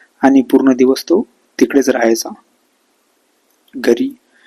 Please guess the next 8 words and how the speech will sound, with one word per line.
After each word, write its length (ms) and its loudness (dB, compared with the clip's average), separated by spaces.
मोनाली 360 4
एकटीच 260 2
असायची. 400 0
मोनाली 340 4
दिसण्यात 320 -2
तर 60 2
सुंदर 380 2
होतीच, 460 0